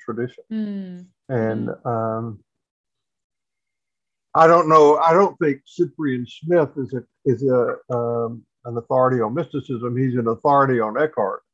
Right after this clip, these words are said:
Speaker 1: but not on mysticism. A-, a-, at any rate, we're gonna jump into John. And one of the things I wanna do is correct some of the misperceptions that people have about John. John's been one of the most misused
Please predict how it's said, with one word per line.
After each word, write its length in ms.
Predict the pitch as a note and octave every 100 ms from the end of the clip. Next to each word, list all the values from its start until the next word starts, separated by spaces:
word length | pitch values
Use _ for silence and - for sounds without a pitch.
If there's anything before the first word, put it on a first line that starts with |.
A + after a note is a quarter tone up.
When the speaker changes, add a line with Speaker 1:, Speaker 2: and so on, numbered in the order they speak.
| _ -
Speaker 1:
but 280 | A#2+ A2+ -
not 180 | C3 B2
on 160 | A#2+ A#2+
mysticism. 680 | A#2+ - A2+ A#2 A2+ A#2 -
A-, 60 | D3
a-, 400 | D#3 D#3+ D#3 E3+
at 160 | E3
any 180 | A3 F3+
rate, 300 | C#3+ B2 A#2 _ _ _ _ _
we're 160 | F#3 A3+
gonna 240 | G3 D3+
jump 320 | C3 D#3 E3 D#3+
into 160 | C#3+
John. 440 | B2 C#3 C#3 C#3 C#3+ D3 - D#3
And 220 | D#3 F#3+
one 120 | C#4
of 140 | B3 C#3+
the 120 | C3
things 280 | D#3 D3 B2+
I 120 | E3
wanna 280 | F3 C3 A2+
do 240 | A#2 A2+
is 100 | B2 _ -
correct 360 | C#3+ D3 D3+ - _ _ _ _ _
some 300 | - D#3 C#3+
of 60 | B2+
the 80 |
misperceptions 1000 | A#2+ C#3 C3+ - C3 - C#3 - D3 C#3
that 180 | C3+ -
people 320 | C#3 B2 B2 B2
have 160 | B2
about 320 | C3 C3+ C3+
John. 360 | C3 C#3 C#3+ C3
John's 260 | C#3 C3+ A#2+
been 180 | C3+ B2
one 140 | A#2+
of 60 | A2
the 80 | A2+
most 600 | A2+ B2 C#3 D#3 D3+ _
misused 580 | C#3 C3+ - C3 B2